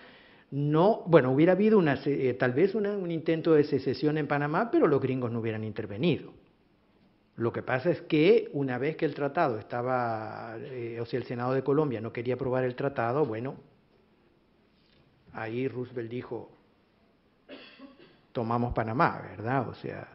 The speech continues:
eh, eh, eh, es, es, es en este sentido. Eh, eh, creo que es, bueno, yo agradezco muchísimo las observaciones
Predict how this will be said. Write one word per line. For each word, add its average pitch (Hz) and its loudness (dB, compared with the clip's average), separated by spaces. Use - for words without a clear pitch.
eh, 127 0
eh, 170 -4
eh, 190 2
es, 170 -2
es, 156 0
es 151 0
en 147 2
este 147 0
sentido. 120 -4
Eh, 127 -4
eh, 110 -8
creo 135 0
que 143 0
es, 143 -4
bueno, 147 2
yo 147 8
agradezco 151 6
muchísimo 175 2
las 147 0
observaciones 151 -2